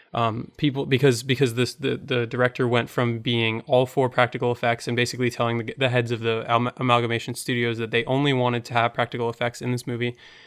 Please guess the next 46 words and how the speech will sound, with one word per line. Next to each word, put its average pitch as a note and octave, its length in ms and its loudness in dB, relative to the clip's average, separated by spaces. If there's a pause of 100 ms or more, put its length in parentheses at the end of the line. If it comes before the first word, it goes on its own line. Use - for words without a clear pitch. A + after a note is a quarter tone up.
(160)
and B2 100 -4
C C3+ 180 2
G B2 160 0
had A#2+ 140 4
no A#2 120 2
place A#2 280 -4
there. A#2 280 -2
Obviously, C3+ 360 4
they B2 140 4
knew A#2+ 140 4
that A#2 80 4
it A#2 40 2
was A#2 140 0
gonna B2+ 100 0
be A#2 140 0
aug-, B2+ 300 -4 (100)
augmented A#2 640 2
practical A#2+ 400 -4
effects. - 400 -8 (480)
That C#3+ 100 10
was C#3 140 6
his C#3+ 160 2
stance A#2+ 320 2
starting B2+ 400 4
at B2+ 220 0
the B2+ 60 -2
beginning B2+ 320 2
of B2+ 60 4
the B2 60 2
movie B2 220 2
and A#2+ 100 2
then, A#2+ 260 0
and A#2+ 100 0
then A#2 240 -2
at - 140 -4
the A#2 140 -2
end, A#2 160 -2
we A#2 160 0
got A#2 160 -2
to - 100 -8
see B2+ 160 -2
the A#2 200 -2
actual - 340 -6
outcome C3 320 0
of A#2 100 -2
that. A#2+ 300 0